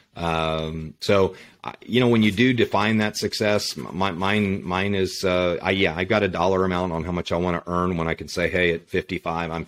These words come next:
I'm kicking off. I'm done here. I wanna go sail the world." Uh, I think it's,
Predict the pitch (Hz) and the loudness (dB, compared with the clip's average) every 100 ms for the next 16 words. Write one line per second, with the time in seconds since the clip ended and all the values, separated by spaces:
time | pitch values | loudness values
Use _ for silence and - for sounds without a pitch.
0 | _ 87 82 90 - 85 90 - 76 78 | _ -10 -4 -4 -2 0 0 -2 -6 -4
1 | 87 90 85 90 85 - - - 82 87 | -2 -2 0 0 0 -6 -20 -6 -2 0
2 | 80 78 92 87 90 80 90 95 95 92 | 0 0 0 0 0 0 2 4 2 -2
3 | - - - 85 85 82 80 80 73 - | -16 -20 -8 -2 0 0 0 -4 -8 -18
4 | _ _ _ - 117 165 147 117 - - | _ _ _ -8 -6 -2 0 0 -2 -6